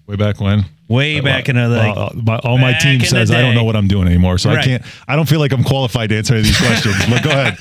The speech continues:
Speaker 2: <laughs> But there, there was something that stuck out, which I feel like a lot of people have really went away from even today. But you never really tried to sell a piece of machine that somebody wasn't ready for.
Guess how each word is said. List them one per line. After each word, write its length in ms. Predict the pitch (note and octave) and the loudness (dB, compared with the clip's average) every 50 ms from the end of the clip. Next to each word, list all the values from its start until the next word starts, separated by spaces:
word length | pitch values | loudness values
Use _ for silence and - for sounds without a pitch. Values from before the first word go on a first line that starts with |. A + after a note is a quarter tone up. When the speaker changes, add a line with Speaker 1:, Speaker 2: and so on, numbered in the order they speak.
| - - | -6 -4
Speaker 2:
<laughs> 100 | - C#3 | -2 -2
But 140 | E3+ F3+ - | -2 -2 -2
there, 240 | - G#3 G#3 G3+ E3+ | -2 -2 -2 -4 -2
there 120 | G3 G3+ F#3+ | -2 -2 -2
was 120 | F3+ - | -4 -4
something 280 | - F3+ F3 D#3 E3 D3 | -6 -6 -6 -4 -4 -2
that 120 | C3+ B2 | -2 -4
stuck 300 | - - D#3+ C#3+ C3 - | -4 -4 -4 -6 -4 -4
out, 320 | C3+ C3+ C3 C3 B2+ A#2+ - _ _ _ _ _ _ _ | -4 -4 -2 -2 -4 -6 -8 _ _ _ _ _ _ _
which 400 | - D3+ D3+ - - - - - _ _ _ _ _ _ - | -6 -6 -6 -4 -6 -6 -6 -8 _ _ _ _ _ _ -8
I 80 | C#3+ | -6
feel 240 | C3+ - G3 F#3 F3+ | -4 -4 -2 -2 0
like 300 | F3 D#3 D3 C#3+ C#3 - | 0 0 0 0 0 0
a 60 | C3 | 0
lot 280 | A#2+ A#2+ B2 B2+ B2+ B2 | 0 0 0 0 -2 -2
of 60 | A#2 | -2
people 340 | - B2+ A#2+ A2+ C3 A#2 G#2+ | 0 0 0 0 0 0 0
have 140 | G#2 G#2 A#2 | 0 0 0
really 220 | B2+ C3 B2 A#2+ A#2 | 0 0 0 0 2
went 160 | A#2 A2+ A2 | 2 2 2
away 240 | G#2+ A2 A2 A2+ A2 | 2 2 0 0 -2
from 460 | - - A2+ G#2+ G#2 G2+ G2+ F#2+ - _ _ _ _ _ _ _ _ _ _ _ _ _ _ _ _ _ _ _ | -2 0 0 0 2 2 0 -2 -4 _ _ _ _ _ _ _ _ _ _ _ _ _ _ _ _ _ _ _
even 460 | - C#3+ C#3+ C3+ A#2+ A2 G2+ F#2 D#2+ - _ _ _ _ | -8 -4 -2 0 2 0 0 -2 -4 -10 _ _ _ _
today. 480 | - A2+ G2+ A2 A#2 A2 G2 F2+ F2 - _ _ _ _ _ _ _ _ _ _ - | -8 -4 -4 -2 -2 -2 -2 -4 -4 -8 _ _ _ _ _ _ _ _ _ _ -6
But 100 | A2+ A2+ | -4 -2
you 240 | A#2 C3+ E3 G3 G#3 | 0 0 0 0 0
never 580 | F#3 E3+ E3 D#3+ D#3 D#3 D3 C#3 C3 A#2+ G#2+ - _ _ - | 0 0 0 0 -2 -2 0 0 -2 -2 -4 -8 _ _ -10
really 380 | A2 A2+ B2 C#3 D3+ D3 C3+ | -4 -2 0 0 2 0 -2
tried 240 | A2+ - C3+ B2 A#2 G#2+ | -2 -2 -2 -2 -2 -2
to 60 | G#2 | -4
sell 320 | - - - B2 B2+ A#2+ | -4 -2 -2 0 0 0
a 40 | G#2+ | 0
piece 240 | - - B2+ A#2 - | 0 0 -2 0 0
of 60 | - | 0
machine 340 | A2 G#2 - - B2+ A#2+ A2+ | 0 0 0 0 0 0 0
that 140 | G#2+ F#2 - | 0 -2 -4
somebody 540 | - - C3 B2+ B2+ A#2+ B2 A#2 A2 G#2 | -6 -4 -2 0 0 0 0 0 0 0
wasn't 340 | G#2 A2 G#2+ G#2 G#2+ G#2 F2 | 0 0 0 0 -2 -4 -4
ready 320 | F#2 G2 G#2 G2+ F#2+ F#2 F2 | -2 -2 -2 -2 -2 -4 -6
for. 400 | - - - G2+ F#2+ E2 D2+ | -8 -6 -4 -2 -2 -2 -4